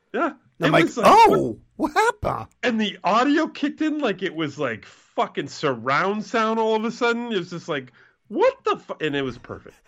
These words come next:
Speaker 1: This
Speaker 2: Well, I
Speaker 1: is
Speaker 2: stayed,
Speaker 1: what the camera
Speaker 2: I stayed on audio one for a while, and then I realized you sent me another text saying,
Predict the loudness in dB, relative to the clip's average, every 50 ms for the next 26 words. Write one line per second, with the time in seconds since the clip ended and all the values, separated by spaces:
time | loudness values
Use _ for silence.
0 | -6 2 4 4 6 6 4 2 2 4 4 4 4 2 -2 -6 -10 -12 -12 -18
1 | -20 _ _ _ -18 -16 -12 -12 -10 -2 0 0 2 4 2 4 4 4 2 2
2 | 2 4 4 6 6 8 6 6 6 4 4 2 2 2 2 0 -2 0 0 0
3 | 0 0 0 -2 -2 -2 -4 -6 -8 -8 -10 -8 _ -2 0 2 4 4 4 4
4 | 2 2 4 4 4 6 6 4 4 2 0 -4 -6 -2 -2 -2 0 0 0 0
5 | 0 0 -2 -4 -6 0 2 4 4 2 0 -2 -2 -2 -2 -2 -4 -6